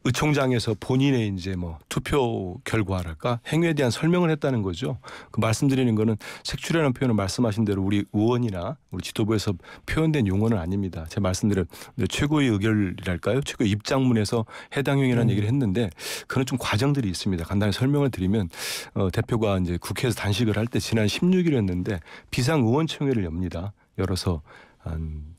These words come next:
Speaker 1: 마라톤 총회였죠. 거의 한 열 시간 가까이 했을 텐데.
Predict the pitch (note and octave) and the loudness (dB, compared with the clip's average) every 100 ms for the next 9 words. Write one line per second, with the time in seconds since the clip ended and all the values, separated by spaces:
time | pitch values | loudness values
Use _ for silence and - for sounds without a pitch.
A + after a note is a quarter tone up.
0 | _ _ - G2+ B2+ C3 B2 C#3+ B2+ F2 | _ _ -4 -2 0 0 0 2 0 0
1 | - - F2+ E2+ E2 F2+ - A2+ G2+ F#2 | -4 -4 -2 -2 0 -2 0 0 -2 -4
2 | G2 - - A#2+ F2+ | -4 -4 -2 0 0